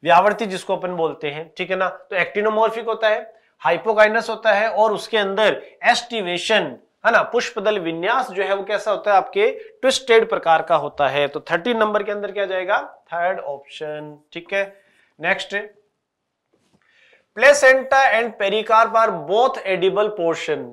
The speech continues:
बीजांडा सन और फल भित्ति, देखो बीजांडा सन और फल भित्ति आपने पढ़ा होगा, ए, एनसीईआरटी की में चार फैमिली दे रखी है, Brassicaceae, Fabaceae, Solanaceae और Liliaceae दे रखी है। तो उसके अंदर Solanaceae के अंदर दे रखा है कि एक प्लेसेंटेशन दे रखा है, जैसे टमाटर की बात करें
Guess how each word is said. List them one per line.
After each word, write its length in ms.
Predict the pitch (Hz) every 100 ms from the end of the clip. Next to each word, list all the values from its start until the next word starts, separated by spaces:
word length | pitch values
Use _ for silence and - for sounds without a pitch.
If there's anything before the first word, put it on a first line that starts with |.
| 117
बीजांडा 540 | 151 160 175 202 214 247
सन 260 | 226 208
और 300 | 233 196 196 202
फल 140 | 220
भित्ति, 300 | 165 - 147
देखो 260 | 143 135 131
बीजांडा 500 | 147 156 196 240 262
सन 220 | 214 208
और 80 | 226 226
फल 120 | 233
भित्ति 300 | 202 190 214
आपने 380 | 196 180 190 180 127 _ _ _ _ 165
पढ़ा 140 | 185
होगा, 260 | 214 151 156 - - _ -
ए, 340 | 156 151 151 156
एनसीईआरटी 500 | 180 196 214 190 196
की 60 | 190
में 140 | 190 190
चार 260 | 220 214 226
फैमिली 320 | 202 190 175
दे 100 | 156
रखी 260 | 151 151
है, 80 | 196
Brassicaceae, 580 | 190 185 202 180 180 208
Fabaceae, 520 | - 175 165 170 196 202
Solanaceae 560 | 180 165 170 170 185
और 200 | 180 233 175
Liliaceae 500 | 170 160 170 165 160
दे 120 | 135
रखी 320 | 127 - 123
है। 80 | 117 _ - -
तो 40 |
उसके 180 | 196 -
अंदर 180 | 214 240
Solanaceae 600 | - 185 208 262 262 240
के 60 | 214
अंदर 200 | 202 190
दे 140 | 175
रखा 320 | 165 - 180
है 200 | 170 190 185
कि 140 | 196
एक 160 | 190 -
प्लेसेंटेशन 640 | 220 220 214 196 185 190
दे 160 | 170 170
रखा 160 | 160 175
है, 60 |
जैसे 160 | 185 202
टमाटर 420 | 190 170 175 208
की 120 | 196 190
बात 260 | 151 139 -
करें 180 | 123